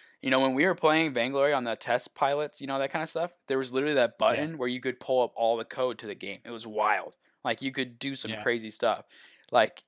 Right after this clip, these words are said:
Speaker 2: And it was a huge list.
Speaker 1: Oh my God, there's so much stuff you could have done within that pi-, like, the, the test devices. And it's like a Scoundrel said, you change that, you find the code, that's the issue to the bug,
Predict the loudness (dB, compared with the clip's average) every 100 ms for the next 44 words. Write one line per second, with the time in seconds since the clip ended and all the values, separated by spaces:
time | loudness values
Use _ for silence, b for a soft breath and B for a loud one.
0 | -6 -2 0 -2 -4 -8 -8 -6 -6 -6
1 | -6 -8 -8 -4 0 0 -2 -4 -4 -4
2 | -6 -6 -6 -6 -6 -6 -4 -2 -4 -6
3 | -6 -6 -4 -2 -2 -2 -6 -2 -2 -2
4 | -6 -4 -6 -8 -14 -10 2 2 2 -4
5 | -2 -2 -2 -6 -6 -6 -10 -12 B B
6 | B -2 -2 0 0 -2 0 0 0 -6
7 | -10 -2 0 0 4 4 4 -2 -10 2
8 | 4 6 4 0 2 2 4 2 2 -8
9 | -6 -8 -8 -2 2 4 2